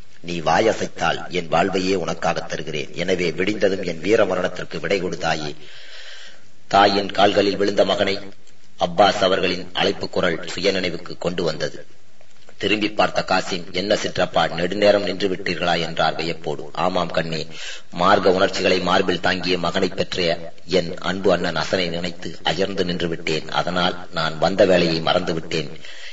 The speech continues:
இமாம் அவர்கள் உன்னையையும் அன்னியாரையும் உடனே அழைத்து வரச் சொன்னார்கள்" என்றார்.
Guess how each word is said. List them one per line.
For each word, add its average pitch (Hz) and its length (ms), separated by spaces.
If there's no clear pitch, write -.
இமாம் 95 320
அவர்கள் 98 360
உன்னையையும் 98 760
அன்னியாரையும் 92 720
உடனே 90 340
அழைத்து 90 360
வரச் 87 260
சொன்னார்கள்" 82 340
என்றார். 76 480